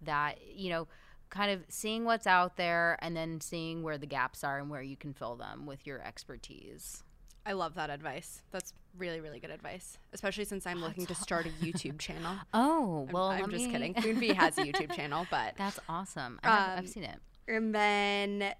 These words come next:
Speaker 2: so what are your least favorite parts about working in the industry,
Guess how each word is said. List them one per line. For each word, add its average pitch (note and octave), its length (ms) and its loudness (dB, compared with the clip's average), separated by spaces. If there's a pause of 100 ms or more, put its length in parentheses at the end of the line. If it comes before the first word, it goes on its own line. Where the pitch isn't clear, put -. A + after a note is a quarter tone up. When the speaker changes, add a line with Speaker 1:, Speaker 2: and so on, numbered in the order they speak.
Speaker 2:
so G#3+ 440 2
what A#3+ 380 0
are D#4 80 2
your C4+ 260 -2
least A3 800 -6
favorite G#3 400 -2
parts F#3+ 260 -2
about F#3+ 180 0
working F#3 360 -2
in F#3 60 -2
the F#3 40 -4
industry, F3+ 380 -4